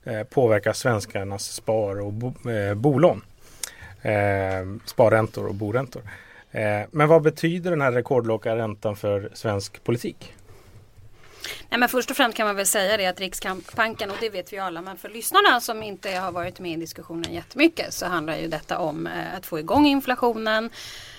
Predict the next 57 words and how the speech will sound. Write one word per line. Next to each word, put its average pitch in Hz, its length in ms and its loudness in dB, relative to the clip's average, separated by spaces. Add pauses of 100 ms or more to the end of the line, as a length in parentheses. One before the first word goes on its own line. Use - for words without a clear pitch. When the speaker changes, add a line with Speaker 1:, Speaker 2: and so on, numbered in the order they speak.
(160)
Speaker 2:
att, 269 360 -2
eh, 262 80 4 (240)
öka 262 180 0
konsumtionen 202 880 -4
och 170 60 -4
höja 170 300 -6
lönerna. 185 600 2
Och 220 100 -4
det 220 80 -2
här 220 160 2
har 262 140 2
de 262 80 2
ju 269 60 0
försökt 277 560 0
med 180 180 -4
på 202 80 -8
Riksbanken 180 560 -4
ganska 175 320 -4
länge 196 300 0
nu 190 280 -2
med 208 180 -2
massor 190 300 -4
med 170 100 0
olika 170 360 -2
typer 180 360 -4
av 170 160 0
åtgärder. 180 560 -4 (320)
Detta 240 260 4
är 269 80 4
väl 302 160 2
bra 240 280 4
på 277 140 -4
ett - 120 -10
visst 214 220 -4
sätt, - 280 -2
men 233 160 -4
jag 220 220 0
är 330 140 4
ju, 294 120 0
och 247 300 -4
frågan 240 320 0
som 269 160 -2
du 226 100 -4
ställde 196 480 -4
i, 175 280 -4
i 180 160 -6
mejlet 180 480 -2
när 175 100 0
vi 170 100 0
gick 175 220 -2
igenom 170 280 0
vad 165 100 0
vi 180 80 -8
skulle 185 240 -8
prata 214 460 4
om, 180 100 4
Speaker 1:
Mm. 113 240 0